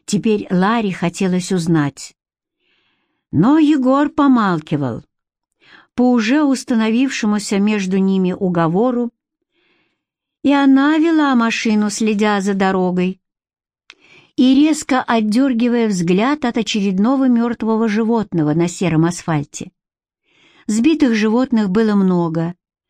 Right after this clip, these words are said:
диких и домашних, и несмотря на то, что Лара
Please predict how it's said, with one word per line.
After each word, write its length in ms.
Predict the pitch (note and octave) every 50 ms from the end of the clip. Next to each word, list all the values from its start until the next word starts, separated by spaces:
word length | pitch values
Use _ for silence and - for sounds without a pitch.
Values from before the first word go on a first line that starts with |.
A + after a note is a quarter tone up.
| _ _
диких 640 | F3+ E3+ D#3+ G3 A#3+ C#4 C4+ - C4 B3 A3+ -
и 40 | A#3
домашних, 800 | F#3 F#3+ F3 F3 E3+ E3+ E3+ E3 - - - F#3 G3 - _ _ _ _ _ _ _ _ _ _ _ - - -
и 100 | G#3 A3
несмотря 600 | G#3+ A3 G#3+ - A3 G#3+ G#3+ G#3 A#3+ A#3 A3+ A3
на 160 | G#3+ G#3 G#3+ G#3
то, 200 | - A#3 A#3 G#3+
что 260 | - - - G#3 F#3
Лара 420 | F#3+ G3+ G#3 G3+ G3 F#3+ F#3+ F#3